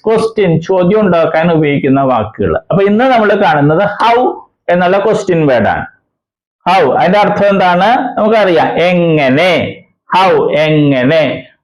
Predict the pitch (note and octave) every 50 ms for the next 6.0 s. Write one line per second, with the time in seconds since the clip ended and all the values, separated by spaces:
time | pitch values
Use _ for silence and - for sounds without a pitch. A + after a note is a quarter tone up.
0 | _ - F#3+ G3 A3+ A#3+ B3 B3 B3+ A#3+ - - - G3 F#3 D#3+ C#3+ C#3+ C#3 C3+
1 | C3 C3 B2 B2+ D3+ F3 E3+ D3+ C#3 C#3 B2+ - - - _ _ _ - D#3+ E3+
2 | F3+ G3 G3+ G#3+ A3+ A3+ A3+ A#3 G#3 G#3+ A3 A3 G#3+ G#3+ G#3+ G#3+ G#3+ A3 A3+ A3+
3 | G#3 F#3+ F3 E3 D#3 D3 C3 A#2+ B2 A#2+ A#2+ C#3 E3 E3 D3 A#2 F#2 - - -
4 | _ _ _ _ _ _ _ - D#3+ F3 F#3+ G#3 A3+ A#3 A#3+ A#3+ A3+ A#3+ - -
5 | - - G3+ G#3+ G#3+ F#3+ D#3 D3 C#3+ C3+ C3 B2+ B2+ B2+ C#3+ D#3 C#3+ C3 C3 B2